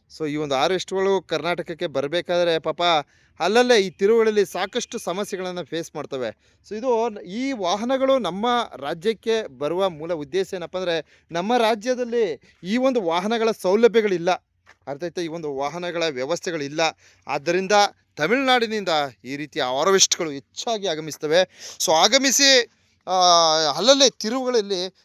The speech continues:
ನಾನಾ ಥರ ಸಮಸ್ಯೆಗಳನ್ನ ಎದುರಿಸ್ತದೆ. ಆ ಒಂದು ನಿಟ್ಟಿನಲ್ಲಿ ಗಮನಿಸೋದಾದ್ರೆ ಈ ಒಂದು ಹಾರ್ವೆಸ್ಟ್ ನೋಡ್ರಿ ಯಾವ ರೀತಿ ತಿರುಗಿ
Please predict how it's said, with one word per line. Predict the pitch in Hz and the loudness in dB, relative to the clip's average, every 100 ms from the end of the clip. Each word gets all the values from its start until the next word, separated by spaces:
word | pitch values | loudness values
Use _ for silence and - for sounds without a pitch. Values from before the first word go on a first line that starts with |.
| _ | _
ನಾನಾ | 131 185 247 | -10 -4 -4
ಥರ | 254 240 | -4 -8
ಸಮಸ್ಯೆಗಳನ್ನ | 208 190 196 175 170 151 | -10 -10 -10 -10 -12 -12
ಎದುರಿಸ್ತದೆ. | 135 131 151 - 135 135 | -14 -14 -18 -20 -14 -14
ಆ | 127 | -12
ಒಂದು | 135 180 196 | -14 -12 -14
ನಿಟ್ಟಿನಲ್ಲಿ | 190 240 226 190 | -14 -14 -14 -14
ಗಮನಿಸೋದಾದ್ರೆ | 156 180 196 175 165 170 139 127 _ _ _ | -16 -16 -12 -6 -6 -4 -6 -8 _ _ _
ಈ | 123 | -12
ಒಂದು | 143 143 143 131 | -12 -6 -4 -4
ಹಾರ್ವೆಸ್ಟ್ | 135 107 117 165 180 - - | -8 -8 -4 -4 -4 -8 -10
ನೋಡ್ರಿ | 143 127 | -10 -6
ಯಾವ | 120 135 175 143 | -4 -2 -2 -2
ರೀತಿ | 240 - 208 | -4 -4 -12
ತಿರುಗಿ | - 185 208 180 135 | -6 -4 -2 -2 -2